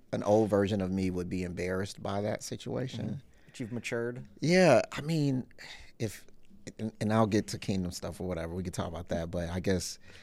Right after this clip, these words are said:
Speaker 1: in my life, I am really, God is really showing me, like, ego has to go.
Speaker 2: Yeah.
Speaker 1: Like, if, if you're gonna be in a space where people see you and all that
Speaker 2: Yeah.
Speaker 1: stuff, ego has to go.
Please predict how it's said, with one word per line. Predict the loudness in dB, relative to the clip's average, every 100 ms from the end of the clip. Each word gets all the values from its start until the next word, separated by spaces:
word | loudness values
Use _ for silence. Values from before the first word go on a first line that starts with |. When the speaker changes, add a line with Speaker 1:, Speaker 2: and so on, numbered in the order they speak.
| -20 -20 -20 -2
Speaker 1:
in | 2
my | 4 6
life, | 4 4 4 2 -4
I | 0 2 4
am | 4 2 0 -4 -2
really, | 2 4 2 0 -2 -8 -20 -20 -20 -20 _ -20 -20 -20 _ -20 -4
God | 2 4
is | 4
really | 2 2
showing | 0 0 0 0
me, | -2
like, | -4 -6 -10 -18 -4
ego | 0 2 0
has | -2 -4 -6
to |
go. | -6 -6 -6 -12 -20 -20 -18 -10
Speaker 2:
Yeah. | -8
Speaker 1:
Like, | -8 -8 -4
if, | -4 -6 -14 -10
if | -8 -2
you're | 0
gonna | 2 2 0
be | 0 2 2
in | 0 -2
a | -6
space | -8 -6 -4 -4
where | -8
people | -8 -8 -6
see | -6 -4
you | -4 -4 -6
and | -6
all | -8 -8
that | -8
Speaker 2:
Yeah. | -4
Speaker 1:
stuff, | -2 -2 -4 -20 -20 -20 _ 0
ego | 4 4 4
has | 2 -2 -6
to | -4
go. | -2 -2 -4